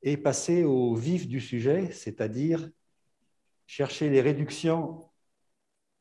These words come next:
d'une équation aux dérivées partielles, chercher toutes les réductions d'une équation aux dérivées partielles à des équations différentielles ordinaires par une méthode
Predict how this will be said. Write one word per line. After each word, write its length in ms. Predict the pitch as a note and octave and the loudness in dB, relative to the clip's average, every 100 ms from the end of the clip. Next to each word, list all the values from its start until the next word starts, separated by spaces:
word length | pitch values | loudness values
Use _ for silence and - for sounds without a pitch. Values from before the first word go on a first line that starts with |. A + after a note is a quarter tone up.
| _ | _
d'une 260 | G#2+ A#2 C#3+ | -12 -4 -4
équation 460 | D3+ D#3 - D#3+ | 0 -2 0 0
aux 60 | C3 | 0
dérivées 420 | B2+ D3+ C#3+ C3+ | 0 0 2 0
partielles, 440 | B2+ A2 - E3 | 0 -6 -6 -8
chercher 380 | E3+ C3 - A#2 | -6 -10 -6 -4
toutes 260 | - C4+ - | 2 0 0
les 60 | |
réductions 640 | B2 A2+ A2 - A#2+ A#2 A#2 _ _ _ _ _ | -2 -2 -6 -8 -8 -8 -12 _ _ _ _ _
d'une 140 | A#2 | -6
équation 480 | B2+ C3+ C3 - C3+ | -4 -4 -8 -6 -6
aux 60 | A#2+ | -2
dérivées 340 | A#2+ B2 A2+ | -2 0 -2
partielles 600 | A2+ A2 - D3 E3 F3 - - _ _ _ - | -2 -4 -2 -2 -2 -4 -10 -20 _ _ _ -14
à 60 | A2 | -6
des 200 | A#2+ C3+ | -4 -4
équations 460 | C3+ B2+ - A#2+ | -2 -4 -2 -4
différentielles 680 | A#2 D3+ D#3+ B2+ - C3+ A#2 | -2 -2 -2 -2 -2 0 0
ordinaires 680 | G#2+ G#2 G#2+ C#3+ F3+ - - _ _ _ _ _ _ _ _ _ _ _ _ _ _ _ _ - | 0 -2 -2 -2 -2 -8 -20 _ _ _ _ _ _ _ _ _ _ _ _ _ _ _ _ -2
par 160 | D3 | 0
une 120 | D3 C3+ | 0 0
méthode 840 | C3+ C#3 E3 E3+ C#3 C#3+ C3+ C3 | -2 2 2 2 2 2 2 -4